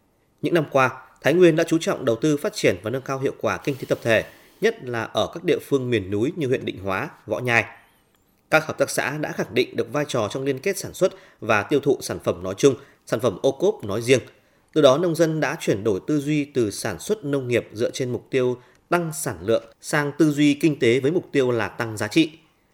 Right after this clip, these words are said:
Sau hơn ba năm thực hiện ô cốp, đến nay Thái Nguyên đã có một trăm hai mươi chín sản phẩm đạt tiêu chuẩn ô cốp với hai sản phẩm được chứng nhận năm sao cấp quốc gia.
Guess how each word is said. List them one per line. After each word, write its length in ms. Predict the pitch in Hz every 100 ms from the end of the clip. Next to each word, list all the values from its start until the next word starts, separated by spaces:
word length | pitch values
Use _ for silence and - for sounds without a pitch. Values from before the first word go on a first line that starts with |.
| _
Sau 140 | - 175
hơn 160 | 180
ba 100 | 165
năm 120 | 170 156
thực 100 | 123
hiện 160 | 120 -
ô 100 | 127
cốp, 400 | - 175 180 - -
đến 100 | 113
nay 160 | 123
Thái 140 | 113 110
Nguyên 220 | 127 110
đã 100 | -
có 200 | - 107
một 200 | 151 123
trăm 160 | - 135
hai 120 | 139
mươi 80 | 139
chín 180 | - 127
sản 180 | 143 104
phẩm 120 | 117 98
đạt 200 | 104 -
tiêu 120 | 117
chuẩn 180 | 117 92
ô 80 | 107
cốp 260 | 104 156 185 - -
với 200 | 113 117 147
hai 180 | 190 180
sản 240 | 160 120 92
phẩm 280 | 113 92 78
được 260 | 127 110 -
chứng 200 | 117 147
nhận 140 | 170 -
năm 160 | 117 113
sao 260 | - 113
cấp 180 | 107 - -
quốc 120 | 131
gia. 300 | 123 107